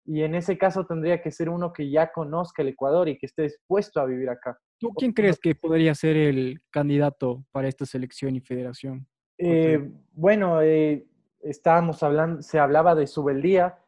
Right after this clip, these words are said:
Speaker 1: que me parece un buen técnico, dejó una muy buena sensación en, en Liga, y es un técnico que conoce el fútbol ecuatoriano y es un técnico que le está yendo muy bien con Lanús. Entonces yo creería que no es una mala opción. Eh, otras opciones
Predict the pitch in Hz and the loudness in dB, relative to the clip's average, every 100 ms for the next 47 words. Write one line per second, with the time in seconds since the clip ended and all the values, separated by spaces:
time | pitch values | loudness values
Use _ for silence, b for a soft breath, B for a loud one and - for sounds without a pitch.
0 | _ _ 143 143 147 147 151 165 147 156 | _ _ -6 -2 0 0 0 -4 -2 -4
1 | 151 170 170 170 170 170 139 135 156 151 | -2 -4 -4 -4 0 0 0 -4 -4 -4
2 | 156 151 143 147 160 165 160 156 156 147 | -4 -4 -6 -6 -6 -4 -4 -4 -8 -10
3 | 143 139 - 151 151 143 - 143 147 175 | -10 -10 -8 -8 -6 -8 -10 -6 -2 0
4 | 170 180 180 _ _ - 156 151 156 165 | 2 0 -2 _ _ -8 -8 -8 -6 -4
5 | 165 160 156 143 139 143 147 185 180 156 | -4 -4 -6 -6 -6 -6 -2 -4 -2 -6
6 | 147 _ _ - 139 - 160 160 147 151 | -6 _ _ -10 -8 -4 0 2 2 0
7 | 147 147 160 160 151 156 143 160 165 147 | -2 -4 -2 -4 -6 -8 -6 -4 -4 -6
8 | - 139 135 156 151 147 147 156 185 170 | -4 -6 -4 -4 -4 -6 -6 -4 -4 -4
9 | 151 156 151 151 139 139 175 - _ _ | -4 -6 -4 -4 -4 -4 -6 -8 _ _
10 | _ _ - 147 170 175 185 190 190 175 | _ _ -12 -4 -2 0 -2 0 0 0
11 | 185 185 160 165 170 165 156 151 160 160 | -2 -2 -6 -6 -6 -4 -4 -2 0 0
12 | 147 - 175 156 123 _ _ _ _ _ | -2 -4 -2 -2 -4 _ _ _ _ _
13 | _ 143 139 139 139 139 156 160 160 151 | _ 0 4 4 4 2 0 0 -2 -4
14 | - 165 165 160 | -8 -6 -4 -6